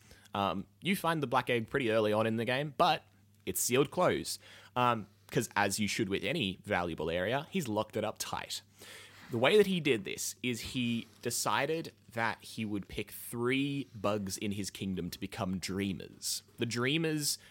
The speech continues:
would essentially go into a sort of coma, like a dreaming state, and would become sort of spirit warriors that lock the door to the black egg. Um, when you first rock up and start doing some weird shit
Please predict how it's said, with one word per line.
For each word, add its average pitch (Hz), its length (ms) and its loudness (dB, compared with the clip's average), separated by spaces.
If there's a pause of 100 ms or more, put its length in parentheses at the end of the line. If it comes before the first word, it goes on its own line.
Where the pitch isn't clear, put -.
would 120 140 4
essentially 160 380 0
go 151 160 4
into 135 260 0
a 117 40 2
sort 120 300 2
of 98 200 0
coma, 113 520 -2
like 104 180 -4
a 98 40 -6
dreaming 110 500 -2
state, - 520 -4
and 113 120 0
would 110 100 0
become 127 320 -2
sort 202 200 0
of 180 100 0
spirit - 600 2
warriors 92 580 0
that - 160 -2
lock 101 460 -2 (320)
the 110 120 0
door 95 480 0
to - 140 -4
the 90 140 -6 (360)
black - 340 -4
egg. - 320 -10 (640)
Um, 101 340 2
when 175 140 4
you 226 80 2
first 190 280 0
rock 165 160 2
up 151 160 0 (240)
and 123 340 0
start 123 340 0
doing 120 260 0
some 117 220 -2
weird 113 220 0
shit - 300 -4